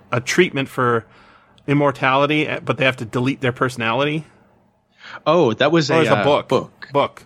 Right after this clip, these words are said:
Speaker 2: It was, um... Yeah, uh, I forget the guy's name. He's written a, I think he also wrote The Owl Service and a few other things.
Speaker 1: Oh, oh,
Speaker 2: Um,
Speaker 1: uh, Elidor guy. Yeah, um,
Speaker 2: Yeah, what's
Speaker 1: um,
Speaker 2: his name?
Speaker 1: and I've, uh, by
Speaker 2: Wait,
Speaker 1: the
Speaker 2: no, no.
Speaker 1: I, oh, it's different, uh,
Speaker 2: Sorry,
Speaker 1: author?
Speaker 2: hang on.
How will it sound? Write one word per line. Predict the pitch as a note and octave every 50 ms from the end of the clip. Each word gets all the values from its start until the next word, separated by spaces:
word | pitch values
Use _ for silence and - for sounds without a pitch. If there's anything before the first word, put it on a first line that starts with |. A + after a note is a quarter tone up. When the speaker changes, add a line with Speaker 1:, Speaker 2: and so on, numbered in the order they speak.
| _ -
Speaker 2:
It | B2 B2
was, | B2 A#2+ A#2 B2
um... | A2+ G#2 G#2 G2+ G2 F#2+ F#2+ F#2+ F2+ - _ _ _ _ _ -
Yeah, | G#2+ A2+ A2 G#2+ G2 F2+
uh, | F2 - - G#2 G#2 G#2 G2 F#2 F#2 F#2 -
I | F2
forget | - - A#2 A2
the | - G#2
guy's | G#2 F#2+ F#2 F2+
name. | G2 F#2 F2 E2 E2 E2+ - _ _ _
He's | - A2+ A2
written | A#2 B2+ A#2+ A2 G#2+
a, | G2 F#2 F2+ F2+ - - _ _ _ _ _ _ _ _
I | - G#2+
think | G#2 G2+
he | - - A#2+
also | A2 - - A2+
wrote | G#2 G2+ G2
The | - G#2+ - -
Owl | G2 F#2 F#2+ F#2+
Service | - - - G2 F#2 F2+ F#2+ F#2 - -
and | F2+ F2+
a | F#2
few | - - F#2+
other | F2+ F2+ F2+
things. | F2+ - - G#2+ F#2+ F#2 F#2 - D3
Speaker 1:
Oh, | E3 F3+ E3 D3
oh, | - F#3 F#3+
Speaker 2:
Um, | E3+ F#3
Speaker 1:
uh, | F#3+ F3+ E3+ D#3+ E3 F3
Elidor | F#3 F#3+ G3+ F#3+ E3+ C#3+ C#3+ B2+ A2+ G2+
guy. | G2+ A2 G2+ G2 G#2 A#2 -
Yeah, | D3+ D#3 C3 A#2 A#2 B2 B2 B2
um, | A#2+ A#2 A2+ - _ _ - - - - _ _ - - _ _ _ _ _ -
Speaker 2:
Yeah, | A#2+ G#2+ A2+ A2+ G#2+ G#2+ G2+ F#2 F2 E2 E2+ F2+
what's | G#2 D3 D3 D3 D3
Speaker 1:
um, | C#3+ C#3+
Speaker 2:
his | - -
name? | E3+ F3+
Speaker 1:
and | F#3
I've, | G3 G#3 F#3 E3+ F#3 -
uh, | D#3+ E3+ E3 E3+ C#3+
by | - D#3
Speaker 2:
Wait, | D#3
Speaker 1:
the | D3+
Speaker 2:
no, | E3+ E3+ D#3+
no. | C3+ A2 G#2 - -
Speaker 1:
I, | E3 E3 D#3 - - - - - _ - - _ _ -
oh, | - D3
it's | C#3 B2 A#2
different, | D3 C#3 C#3+ C#3 B2+ - -
uh, | -
Speaker 2:
Sorry, | - C#3+ C3 G#2+
Speaker 1:
author? | G2+ A2+
Speaker 2:
hang | A#2+ A2
on. | G#2+ G#2